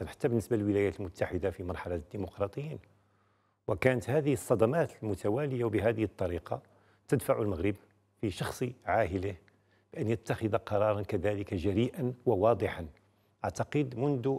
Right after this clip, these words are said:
ألفين وخمسطاش ألفين وستطاش، وهو أن لا يضع كل بيضه في سلة واحدة، وأن يتوجه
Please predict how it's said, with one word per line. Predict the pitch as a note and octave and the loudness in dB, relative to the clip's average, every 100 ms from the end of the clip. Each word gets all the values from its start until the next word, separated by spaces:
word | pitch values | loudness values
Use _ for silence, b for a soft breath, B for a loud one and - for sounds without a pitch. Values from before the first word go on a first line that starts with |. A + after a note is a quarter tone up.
| - | -4
ألفين | - A2+ A2 | -6 -2 -2
وخمسطاش | - A2+ - G#2+ G#2 C3 | -2 -6 0 0 0 -10
ألفين | G#2+ G2 | -8 -8
وستطاش، | E2+ - - - - _ _ _ _ _ _ - | -10 -14 -18 -18 -20 _ _ _ _ _ _ -4
وهو | F2+ F#2+ | 0 0
أن | - D#3 G2+ | 0 0 2
لا | B2 | 4
يضع | A#2+ G#2 F#2+ F2+ - - _ _ _ | 4 2 2 0 -4 -12 _ _ _
كل | - C3+ G#2+ | -2 2 2
بيضه | F#2 G#2 G2+ F2 G2 G#2+ b b b | 2 0 0 -2 -2 -4 b b b
في | - G#2 | -2 0
سلة | - C3+ G#2+ - | 2 2 0 -4
واحدة، | F#2 F#2 - F2 - _ _ _ _ _ _ | -4 -4 -6 -10 -10 _ _ _ _ _ _
وأن | D3+ | -2
يتوجه | G#2 - A#2 C#3+ A2+ B2 A#2 C3 | -2 2 2 2 2 2 0 -6